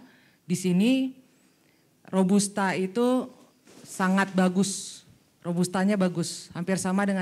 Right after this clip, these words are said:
daerah Singaraja. Daerah Singaraja, Munduk, mereka hampir sama.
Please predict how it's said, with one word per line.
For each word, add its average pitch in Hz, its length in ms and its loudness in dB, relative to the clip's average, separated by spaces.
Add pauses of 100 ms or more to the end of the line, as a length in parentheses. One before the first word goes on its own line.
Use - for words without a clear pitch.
daerah 170 240 -2
Singaraja. 170 560 -2 (1300)
Daerah 170 240 -2
Singaraja, 180 880 -2 (400)
Munduk, 180 640 0 (240)
mereka 170 320 -8
hampir 180 240 -4
sama. 160 400 -6